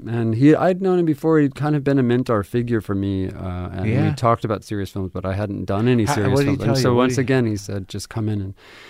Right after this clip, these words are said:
Speaker 1: he, um, he's a guy that I admired for just serve the story. Don't,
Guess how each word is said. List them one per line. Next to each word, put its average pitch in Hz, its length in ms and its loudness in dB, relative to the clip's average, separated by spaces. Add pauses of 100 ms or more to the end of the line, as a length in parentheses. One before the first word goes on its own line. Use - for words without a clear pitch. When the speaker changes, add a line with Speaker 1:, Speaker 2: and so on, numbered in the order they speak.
(180)
Speaker 1:
he, 214 280 0
um, 160 320 4 (360)
he's 170 160 0
a 175 80 4
guy 180 480 0
that 147 400 -4
I 143 180 0
admired 139 720 4
for 113 500 0 (260)
just 131 480 -4
serve 127 640 0
the 104 80 -4
story. 95 580 -2
Don't, 131 380 2